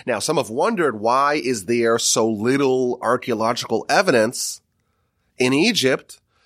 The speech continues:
for the miracles of the ten plagues and the miraculous Exodus thirty-three hundred years ago? Now, the truth is that we do know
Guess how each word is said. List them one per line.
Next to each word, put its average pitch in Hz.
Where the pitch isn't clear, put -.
for 170
the 156
miracles 120
of 104
the 123
ten 113
plagues 90
and 107
the 110
miraculous 107
Exodus 110
thirty-three 98
hundred 95
years 85
ago? 147
Now, -
the -
truth 214
is -
that 95
we 98
do 95
know 110